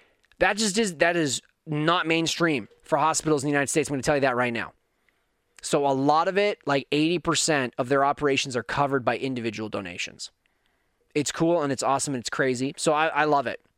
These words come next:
Uh, yeah, I get it. It's the United States, but times are tough right now. We're still trying to get out of this pandemic, and it's scary and tough for, for parents and families that, that, who have kids that are going through crap. Like, so,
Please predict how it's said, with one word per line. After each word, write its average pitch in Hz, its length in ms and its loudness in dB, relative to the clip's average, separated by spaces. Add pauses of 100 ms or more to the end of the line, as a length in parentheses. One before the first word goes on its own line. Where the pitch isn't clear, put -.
(140)
Uh, 160 40 -4
yeah, 190 240 2
I 196 80 0
get 180 160 0
it. 165 40 2
It's 139 140 -4
the 160 60 -2
United 151 200 0
States, 170 360 -2
but 131 300 -2 (340)
times 185 200 0
are 147 40 -6
tough 175 260 0
right 170 120 0
now. 180 340 0 (320)
We're 147 80 -6
still 175 160 -2
trying 170 180 0
to 147 60 -2
get 151 120 2
out 156 80 2
of 156 80 0
this 151 100 -2
pandemic, 151 800 -2
and 139 400 -2
it's 120 140 -6
scary 160 380 0
and 147 120 -2
tough 147 220 0
for, 143 340 2
for 127 140 -6
parents 151 420 0
and 143 80 -2
families 170 760 0 (140)
that, 123 420 -2
that, 127 200 -4 (220)
who 135 100 -2
have 131 160 0
kids 143 240 -2
that 147 60 2
are 120 60 0
going 113 220 0
through 170 100 -6
crap. 214 380 -2
Like, 131 200 -2
so, 156 300 2